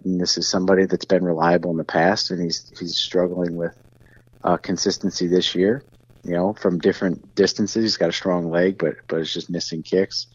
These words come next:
And then punting, they've had three or four different punters, and, and I think I saw a-, at one point they were holding, like, an open tryout to see if there was anybody on their campus that could come <laughs> in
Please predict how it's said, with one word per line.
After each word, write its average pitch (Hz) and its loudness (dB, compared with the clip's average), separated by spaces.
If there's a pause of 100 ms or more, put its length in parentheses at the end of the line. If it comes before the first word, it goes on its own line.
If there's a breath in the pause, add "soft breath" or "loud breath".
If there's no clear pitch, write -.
(600 soft breath)
And 95 2
then 87 4
punting, 113 4 (500)
they've 104 8
had 101 6
three 110 4
or 110 8
four 101 2
different 95 0
punters, 87 0
and, - -4
and 90 -2
I 82 0
think 110 -2
I 87 4
saw 92 2 (680)
a-, 92 0
at 90 2
one 113 6
point 92 2
they 95 4
were 87 2
holding, 104 2
like, 95 4
an 90 2
open 98 2
tryout 107 4
to - -14
see 90 2
if 90 -2
there 90 2
was 90 2
anybody 90 4
on 82 -4
their 80 -6
campus 104 -2
that 80 -10
could - -20
come 87 -4
<laughs> - -
in 90 -2